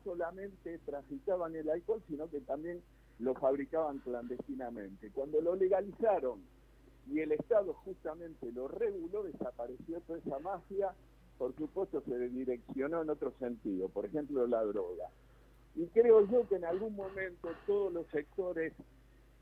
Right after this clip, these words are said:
comprometidos con la nación argentina, no solamente los partidos políticos, las organizaciones sociales,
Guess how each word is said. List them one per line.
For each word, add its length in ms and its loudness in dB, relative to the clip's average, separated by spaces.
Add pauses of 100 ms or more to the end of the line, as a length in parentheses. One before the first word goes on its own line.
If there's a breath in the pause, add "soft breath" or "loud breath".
(340)
comprometidos 1000 2
con 180 -8
la 100 -6
nación 440 -8
argentina, 760 -6
no 180 -12
solamente 480 -4
los 120 -8
partidos 520 -6
políticos, 680 -2
las 100 -2
organizaciones 1000 -2
sociales, 760 6